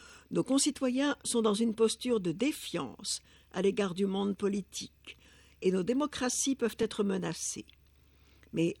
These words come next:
arrêtons de déplorer l'abstention. Il est grand temps d'agir et de redonner de l'espoir,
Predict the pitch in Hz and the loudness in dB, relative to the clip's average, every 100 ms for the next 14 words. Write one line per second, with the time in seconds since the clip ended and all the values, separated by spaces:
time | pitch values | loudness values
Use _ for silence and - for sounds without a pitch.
0 | - 311 311 269 - 254 262 - 202 196 | 0 0 0 -2 -2 0 -2 0 0 2
1 | 185 175 170 151 143 - _ _ _ _ | -2 -2 -2 -2 -10 -12 _ _ _ _
2 | _ _ - 180 - - 180 156 - - | _ _ -4 -4 -2 -2 -2 -2 -6 -6
3 | - - - - - - - - 202 175 | -8 -14 -20 -20 -20 -20 -20 -6 0 0
4 | 160 180 277 294 269 285 285 - 170 196 | 0 0 0 0 2 2 0 -6 -4 0
5 | 214 - 165 170 - - 208 - _ _ | 2 2 0 -2 -6 -8 -10 -14 _ _
6 | _ - 185 185 151 302 285 262 269 233 | _ -4 0 2 2 2 2 2 2 2
7 | 190 196 - - 151 131 - - | 2 0 -2 -6 -6 -6 -10 -20